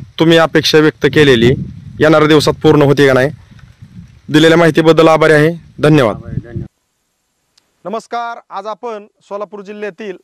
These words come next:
Speaker 1: हा करमाळ तालुका आहे आणि करमाळ तालुक्यातील चिकलठाण आणि शेटफळ ह्याच्यामधलं एक लांढेरा म्हणून आहे. तर आज आपण साहेबांच्या केळीच्या प्लॉटवरती आलेलो आहोत.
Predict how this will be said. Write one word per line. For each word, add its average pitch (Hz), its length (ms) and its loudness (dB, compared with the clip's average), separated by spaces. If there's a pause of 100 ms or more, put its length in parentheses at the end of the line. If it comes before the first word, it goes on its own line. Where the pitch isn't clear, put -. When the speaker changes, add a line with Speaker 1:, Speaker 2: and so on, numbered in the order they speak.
Speaker 1:
हा - 120 -14
करमाळ 190 380 -12
तालुका 185 260 -12
आहे 175 120 -14
आणि 156 160 -18
करमाळ 175 380 -16
तालुक्यातील 175 520 -16 (420)
चिकलठाण 190 640 -14 (120)
आणि 175 340 -16 (100)
शेटफळ 175 420 -16 (400)
ह्याच्यामधलं 175 880 -14 (140)
एक 151 140 -18 (120)
लांढेरा 165 420 -16
म्हणून 180 320 -16 (160)
आहे. 160 320 -14 (400)
तर 151 80 -14
आज 160 140 -12
आपण 185 460 -16
साहेबांच्या 180 500 -14
केळीच्या 185 340 -16
प्लॉटवरती 175 420 -14
आलेलो 170 200 -12
आहोत. 151 180 -16